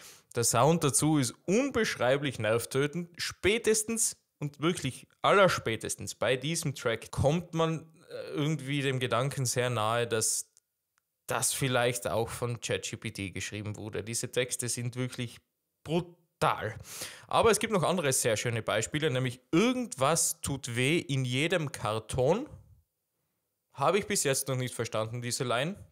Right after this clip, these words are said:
Davor geht's um seinen Vater, dann geht "Irgendwas tut weh in jedem Karton". Okay. Und na-, dann natürlich auch noch ein Highlight. "Was ist das blauste Meer und die schönste Stadt, wenn ich kein Gefühl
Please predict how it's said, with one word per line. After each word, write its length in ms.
Davor 280
geht's 200
um 80
seinen 300
Vater, 500
dann 300
geht 440
"Irgendwas 1300
tut 260
weh 220
in 180
jedem 300
Karton". 560
Okay. 340
Und 280
na-, 140
dann 280
natürlich 460
auch 160
noch 140
ein 120
Highlight. 400
"Was 220
ist 160
das 140
blauste 500
Meer 300
und 160
die 60
schönste 420
Stadt, 340
wenn 120
ich 180
kein 340
Gefühl 400